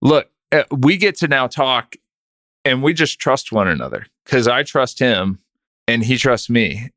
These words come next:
And then we have this conversation where we just get to cut all the bullshit and just be like, "Hey,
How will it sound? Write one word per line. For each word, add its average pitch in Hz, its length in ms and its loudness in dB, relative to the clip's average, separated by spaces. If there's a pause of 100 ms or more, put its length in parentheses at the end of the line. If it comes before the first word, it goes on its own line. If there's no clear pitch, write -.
And 123 240 0
then 143 200 2
we 127 160 2
have 131 280 -4
this 120 180 -2
conversation 123 720 -2
where 107 160 2
we 113 140 0
just 120 220 -8
get 127 120 0
to 127 80 -2
cut - 320 -2 (120)
all 120 180 2
the 135 100 -2
bullshit 101 680 0 (340)
and 107 140 0
just 113 200 -2
be 120 100 4
like, 104 220 2
"Hey, 139 360 0